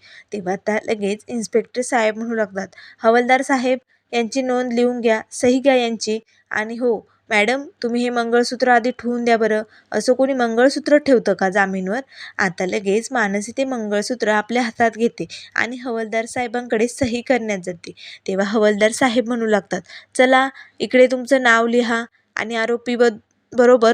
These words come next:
तुमचं काय नातं आहे ते नातं लिहा." आता मात्र मानसी लगेच आपल्या बाबांचे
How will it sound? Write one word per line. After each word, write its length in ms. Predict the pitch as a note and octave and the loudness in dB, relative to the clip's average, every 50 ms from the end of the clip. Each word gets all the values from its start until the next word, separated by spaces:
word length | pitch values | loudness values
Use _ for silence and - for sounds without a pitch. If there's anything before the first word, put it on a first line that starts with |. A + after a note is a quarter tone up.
| - - | 2 0
तुमचं 260 | A#3+ A#3+ A#3 C4 C4+ | -4 -2 0 0 0
काय 280 | C4+ - A3 G#3 A3 A#3 | 2 2 2 2 2 0
नातं 320 | B3 B3 B3 B3 - A#3+ | -2 -2 -4 0 0 2
आहे 140 | A3+ A#3 A#3 - _ _ | 2 2 0 -4 _ _
ते 80 | - A#3+ | -6 -2
नातं 360 | A#3+ A#3 A3 G#3+ G3+ - A3+ | 2 2 2 0 2 0 0
लिहा." 260 | A3 A3+ A3+ A#3 F#3+ - - - - - - _ - | 0 2 0 -2 -2 -4 -8 -14 -20 -20 -12 _ -4
आता 260 | F#3+ F#3 - F3+ F#3 | -4 -2 0 0 0
मात्र 360 | G3 G3+ G3 - F#3+ F#3+ G3+ A#3 - - - - _ - | 0 0 -2 0 0 0 0 0 -2 -8 -20 -20 _ -2
मानसी 540 | - A3+ G#3+ G#3 G#3 A3 G#3+ - B3 A#3 A#3 | 0 2 2 2 0 -2 -2 -2 -2 0 2
लगेच 360 | B3+ B3+ A#3+ A#3 A#3+ A#3 - - _ - | 2 2 4 2 2 2 0 -8 _ -6
आपल्या 300 | - - _ B3 B3+ B3+ | -6 -4 _ 0 2 2
बाबांचे 680 | B3 B3+ A#3 A3 G3 A3+ A#3+ B3+ A#3+ - - A3+ A#3 | 4 2 2 2 0 0 -2 -2 -6 -2 0 0 0